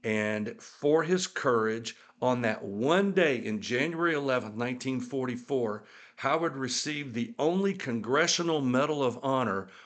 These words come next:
awarded to an airman in the entire European theater during World War Two. When you leave home each day, are you on the lookout for ways to meet those who don't have a saving relationship with Jesus Christ?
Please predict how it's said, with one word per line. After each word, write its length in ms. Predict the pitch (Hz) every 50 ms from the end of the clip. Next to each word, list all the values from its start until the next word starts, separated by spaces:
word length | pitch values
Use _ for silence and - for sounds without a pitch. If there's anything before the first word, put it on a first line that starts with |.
| - -
awarded 580 | - 117 117 113 123 135 147 147 151 139 123 -
to 260 | - 139 139 127 120
an 180 | 113 110 110
airman 580 | 120 127 131 131 135 127 117 110 107 107 107 107
in 200 | 107 117 113 113
the 180 | 110 107 101 101
entire 840 | 98 98 95 92 - _ _ _ - - - 120 120 123 123 120 117 104 -
European 560 | 117 113 127 131 127 127 - 117 117 110 107
theater 380 | 101 - - 127 120 117 107 104
during 320 | 92 104 107 101 101 98
World 180 | 101 101 98 95
War 140 | 98 95
Two. 400 | 90 - - 101 95 95 - - _ _ _ _ _ _ _ - - - - - _ -
When 220 | - 110 120 131
you 180 | 151 180 202 208
leave 280 | 190 175 160 147 131 -
home 320 | - 127 123 117 110 110
each 240 | 110 101 - - -
day, 400 | - 107 98 101 101 101 98 95 _ _ _ _ _ _ _ -
are 80 | - 107
you 260 | 113 131 180 180 170
on 160 | 160 156 151
the 80 | 127 117
lookout 580 | 117 131 160 175 175 - 113 107 113 113 -
for 120 | - - 113
ways 500 | 113 113 120 131 156 175 175 170 - -
to 140 | - - 120
meet 420 | 117 120 131 160 190 196 190 -
those 400 | 117 101 98 101 104 110 107 - - - _ _
who 180 | - - 131 135
don't 320 | 117 123 139 151 165 -
have 420 | - - 127 117 117 117 117 117 - -
a 80 | - -
saving 400 | - - 147 147 160 160 156 139
relationship 720 | 113 104 101 107 107 107 - 123 113 - - 117 107 -
with 120 | - 110 -
Jesus 340 | - 113 107 98 107 104 -
Christ? 480 | - - 101 101 - - - - -